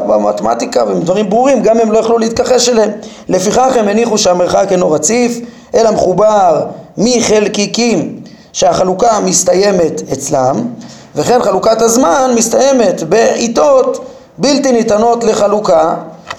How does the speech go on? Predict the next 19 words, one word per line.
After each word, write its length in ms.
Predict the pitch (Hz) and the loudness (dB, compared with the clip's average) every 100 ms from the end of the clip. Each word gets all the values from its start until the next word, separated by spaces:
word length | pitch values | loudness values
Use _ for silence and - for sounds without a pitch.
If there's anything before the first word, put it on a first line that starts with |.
| - | -4
לדוגמה, 560 | 165 196 220 233 208 135 - - - - - 175 | -2 0 0 2 0 -2 -6 -14 -20 -20 -6 0
אה, 320 | 160 170 170 | 2 2 0
כן, 260 | 175 202 - - | 0 0 0 0
איך 400 | - 175 - - | 0 2 0 0
מחלקים 420 | 202 185 185 214 | 0 0 0 0
את 120 | 196 | 0
הזמן? 380 | 202 233 220 160 170 | 0 2 2 0 -2
שעה 260 | - 233 | 0 0
אחת 260 | 220 262 262 | 2 2 2
למשל 560 | 208 185 180 175 214 202 - - - - | 0 0 2 2 2 -2 -8 -10 -12 -4
היא 260 | 190 233 233 | 0 0 0
שישים 360 | 185 180 220 | -2 0 0
דקות, 480 | 196 175 156 151 - | 2 2 2 0 0
ודקה 500 | 156 170 196 240 214 | 0 0 0 0 0
שישים 340 | 180 175 208 196 | -2 -2 -2 -2
שניות, 580 | - 160 143 156 - - - - - - - | 0 2 2 2 0 -8 -14 -20 -20 -20 -4
ושנייה 600 | 165 185 233 262 240 196 | -2 2 2 2 2 0
שישים 580 | - - 233 226 190 - | 0 0 0 2 0 -2
שלישיות, 1000 | - - 196 220 - 185 165 151 226 - | -6 -2 0 0 0 2 2 2 0 -2